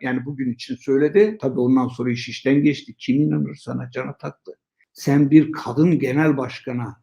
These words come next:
bu ifadeyi kullandın, küfür ettin. Daha bunun ötesi var mı? Tamam, dittir git diyor.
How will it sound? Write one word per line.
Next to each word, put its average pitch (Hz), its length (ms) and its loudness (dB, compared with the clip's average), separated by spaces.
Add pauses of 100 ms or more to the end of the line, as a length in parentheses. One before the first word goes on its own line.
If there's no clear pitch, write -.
(100)
bu 147 100 4
ifadeyi 120 680 -4
kullandın, 156 760 2 (140)
küfür 160 380 4
ettin. 120 600 2
Daha 143 220 2
bunun 135 220 2
ötesi 131 380 -6
var 233 180 4
mı? - 180 -6 (160)
Tamam, 220 280 4
dittir 240 360 -4
git 220 260 -6
diyor. 233 500 10